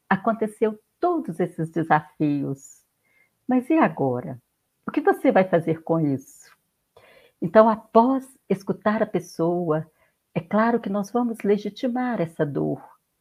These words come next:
com muito amor, com muito respeito, com empatia, porque mesmo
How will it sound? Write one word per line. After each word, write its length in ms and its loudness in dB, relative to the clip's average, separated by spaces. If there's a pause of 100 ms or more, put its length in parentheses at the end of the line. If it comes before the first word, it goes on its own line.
(300)
com 120 -2
muito 340 0
amor, 440 -2
com 120 -2
muito 260 -4
respeito, 600 -2
com 180 -4
empatia, 1040 -2 (480)
porque 260 0
mesmo 600 0